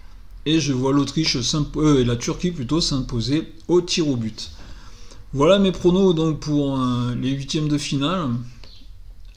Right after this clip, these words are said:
en espérant que tout ça passe. Je vous dis à très très bientôt, on se retrouve pour les quarts de finale.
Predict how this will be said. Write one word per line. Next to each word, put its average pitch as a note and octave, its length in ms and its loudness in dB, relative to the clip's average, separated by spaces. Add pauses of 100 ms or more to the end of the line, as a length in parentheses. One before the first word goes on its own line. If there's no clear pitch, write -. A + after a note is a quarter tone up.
(100)
en C#3 120 -2
espérant D3 480 0
que B2+ 340 0
tout C#3+ 200 -4
ça C#3+ 180 2
passe. D#3 500 -2 (880)
Je A#2 120 -4
vous E3 140 2
dis F#3 280 4
à D#3 120 2
très D3+ 180 -2
très D3+ 160 0
bientôt, D3+ 540 2
on B2+ 200 -2
se B2 160 -4
retrouve B2+ 600 -2
pour B2+ 200 -6
les A#2+ 160 0
quarts C#3 220 -2
de C#3 80 -2
finale. B2+ 500 -2